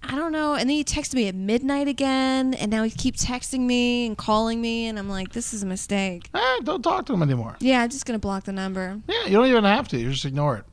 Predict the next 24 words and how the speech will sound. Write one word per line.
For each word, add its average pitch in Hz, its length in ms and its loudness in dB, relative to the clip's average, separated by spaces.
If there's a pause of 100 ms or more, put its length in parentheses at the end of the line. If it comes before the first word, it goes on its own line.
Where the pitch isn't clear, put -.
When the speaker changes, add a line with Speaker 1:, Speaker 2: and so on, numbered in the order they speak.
(100)
Speaker 1:
I'm 226 180 0
just - 140 -6
gonna 196 100 -10
ignore 147 340 -12
it. - 120 -16
Speaker 2:
Yeah, 233 220 0
yeah, 170 180 0
yeah. 131 160 -4
You 180 160 2
can 277 240 4
block 196 300 0
it, - 120 -12
though. - 220 -12 (160)
Speaker 1:
Okay. 220 360 -6 (200)
Speaker 2:
Yeah, 180 160 4
it's, 160 140 6
you 190 140 6
didn't 226 200 4
tell 190 140 6
him 170 40 6
where 151 100 4
you 135 60 2
live, 143 240 0
right? 113 240 -6